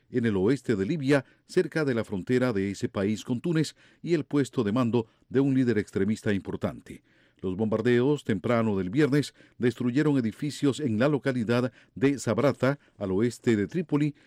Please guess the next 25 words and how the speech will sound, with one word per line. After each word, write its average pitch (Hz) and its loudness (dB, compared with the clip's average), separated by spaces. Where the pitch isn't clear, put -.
en 135 0
una 127 2
región 117 0
donde 113 0
el 101 -2
grupo 127 0
islamista 110 -2
tiene 104 0
presencia. 92 -4
En 127 2
Nicaragua, 139 4
el 123 2
diputado 117 2
opositor 110 0
Enrique 110 -2
Sáenz 113 -2
calificó 139 0
al 156 2
gobierno 120 2
del 101 0
presidente 110 0
Daniel 101 0
Ortega 120 0
como 127 0
altanero 117 0